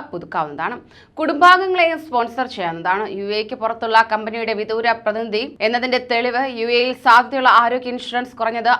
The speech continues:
ആറ് മാസ കാലാവധിയുള്ള പാസ്പോർട്ട് എന്നിവയാണ് വേണ്ടത്. അബുദാബി, ഷാർജ, അജ്മാൻ, ഉമ്മുൽ ഖുവൈൻ, റാസൽ ഖൈമ, ഫുജൈറ എമിറേറ്റുകൾ താമസിച്ച് ജോലി ചെയ്യാൻ ആഗ്രഹിക്കുന്നവർ Federal Authority for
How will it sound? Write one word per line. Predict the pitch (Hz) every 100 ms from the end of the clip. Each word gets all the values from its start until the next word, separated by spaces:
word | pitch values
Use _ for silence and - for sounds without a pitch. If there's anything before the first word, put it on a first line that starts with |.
| 214 214
ആറ് | 254 269
മാസ | 254 262 247
കാലാവധിയുള്ള | 233 226 233 233 240
പാസ്പോർട്ട് | 233 220 214 214 254 226
എന്നിവയാണ് | 220 220 185 156
വേണ്ടത്. | 156 160 233 - _ - - -
അബുദാബി, | 285 339 370 381 370 339
ഷാർജ, | - 269 269 277
അജ്മാൻ, | 302 294 247 240 - 277 277 262 -
ഉമ്മുൽ | 240 254 262 262
ഖുവൈൻ, | 269 262 247 214
റാസൽ | 226 233 262 262
ഖൈമ, | 262 262 254
ഫുജൈറ | 262 208 226 247 254 226
എമിറേറ്റുകൾ | 226 240 247 247 240
താമസിച്ച് | 240 214 214 226 - 220 226 - - -
ജോലി | 170 247 262
ചെയ്യാൻ | 277 277 254
ആഗ്രഹിക്കുന്നവർ | 247 233 240 240 254 226 233 233
Federal | 233 226 240 254 -
Authority | 220 240 240 254 254
for | 233